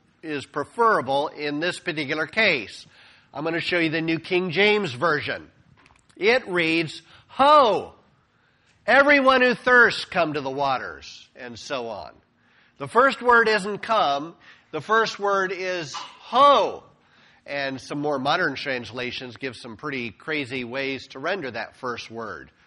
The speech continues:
ho. Some, "Hey there, uh, come to, uh, everyone who thirsts, come to the waters." How much difference does it make whether we translate the word come or we translate the word ho? Um,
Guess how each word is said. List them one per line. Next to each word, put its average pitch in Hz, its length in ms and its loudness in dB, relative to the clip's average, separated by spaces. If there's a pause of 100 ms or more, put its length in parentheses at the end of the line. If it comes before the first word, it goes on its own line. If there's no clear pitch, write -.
ho. 113 320 -4
Some, 156 240 -6 (280)
"Hey 269 260 6
there, 170 480 2 (560)
uh, 71 240 -16
come 226 260 2
to, 220 180 0 (260)
uh, 120 140 -10 (100)
everyone 240 480 4
who 233 140 4
thirsts, 214 460 2
come 180 280 -2
to 165 80 -4
the 151 100 -2
waters." 135 640 -4 (580)
How - 140 2
much 294 260 4
difference 269 380 2
does 240 200 2
it 220 100 0
make 196 380 2
whether 190 220 0
we 175 100 0
translate 196 540 0
the 180 60 -6
word 170 260 0
come 190 340 2
or 170 60 0
we 151 120 -2
translate 170 540 -2
the 160 80 -10
word 151 340 0 (220)
ho? 131 400 0 (840)
Um, 156 380 2